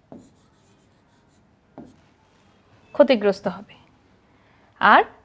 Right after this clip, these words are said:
তারপর তোমরা আরও একটি কি তথ্য নিতে চাচ্ছ? পরীক্ষার সময়সূচি। এই তো চমৎকার,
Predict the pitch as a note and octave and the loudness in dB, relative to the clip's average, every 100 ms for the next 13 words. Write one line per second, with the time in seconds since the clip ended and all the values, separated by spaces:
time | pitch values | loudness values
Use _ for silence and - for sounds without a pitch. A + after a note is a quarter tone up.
0 | _ _ _ _ _ _ - A3+ A3 D4 | _ _ _ _ _ _ 2 2 2 0
1 | B4 - - _ _ - B3 A#3+ A3+ B3 | 0 -4 -20 _ _ -2 2 4 4 2
2 | C4 D4+ C#4+ D4 D#4 D#4 E4 D4+ D#4+ D4+ | 0 -4 -4 -2 -2 0 -2 -2 -4 -2
3 | D#4 - F#4+ B4+ - _ _ _ _ _ | -2 -2 -4 -4 -8 _ _ _ _ _
4 | _ _ _ _ - D#4+ F4 F4 D#4+ D4 | _ _ _ _ 4 6 6 4 4 4
5 | - C4 A#3 A3+ G#3 F3+ E3 F#3 _ - | 4 2 2 -2 -6 -8 -14 -14 _ 0
6 | D4 D4+ D4 C4+ A3 G3+ - E3+ | 2 4 2 2 0 0 -6 -8